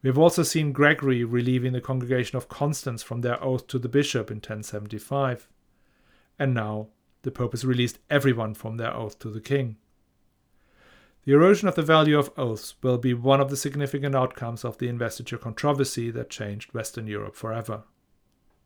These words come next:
In October ten seventy-six, the magnates and bishops of Germany came together in Trebur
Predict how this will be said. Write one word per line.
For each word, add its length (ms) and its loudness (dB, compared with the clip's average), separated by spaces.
In 80 0
October 360 4
ten 220 4
seventy-six, 640 0
the 100 -4
magnates 560 4
and 140 -4
bishops 480 -2
of 100 -10
Germany 460 -4
came 280 -4
together 400 -2
in 140 -4
Trebur 540 -2